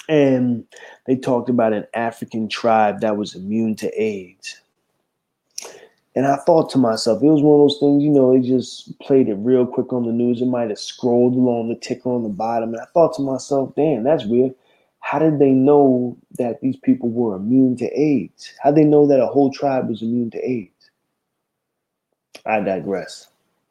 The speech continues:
The reason? Their cytotoxic T lymphocytes, or T cells, were raised to extremely high levels by the injected antidote.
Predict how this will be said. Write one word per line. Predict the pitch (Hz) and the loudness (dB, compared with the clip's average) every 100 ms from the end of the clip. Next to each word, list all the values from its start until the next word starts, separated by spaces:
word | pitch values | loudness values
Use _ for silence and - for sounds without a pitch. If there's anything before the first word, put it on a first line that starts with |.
| _ _ - - - - - | _ _ -20 -20 -20 -20 -14
The | 95 | 2
reason? | 120 156 143 165 170 - _ - | 6 6 6 2 -2 -10 _ -12
Their | 101 | -10
cytotoxic | - 135 127 127 - 127 120 - 104 - | 0 2 2 2 -2 -2 -2 -8 -14 -12
T | - 143 143 | 0 4 6
lymphocytes, | 135 139 131 - - 117 110 - - | 6 4 0 -10 -4 -2 -2 -6 -10
or | 107 | -10
T | - 139 139 | -6 -2 0
cells, | 131 123 113 113 107 - | 0 0 2 0 -2 -6
were | 107 98 | -4 -4
raised | 104 123 127 123 | 2 4 6 2
to | - | -2
extremely | 107 - - 139 143 139 135 | -4 -6 -4 2 4 4 2
high | 120 123 | 0 -2
levels | 120 127 120 117 | 2 2 0 -4
by | 104 117 | -4 -2
the | 110 107 | -2 -4
injected | 104 113 110 113 | -6 -4 -4 -4
antidote. | 110 113 107 - - | -4 -4 -8 -12 -12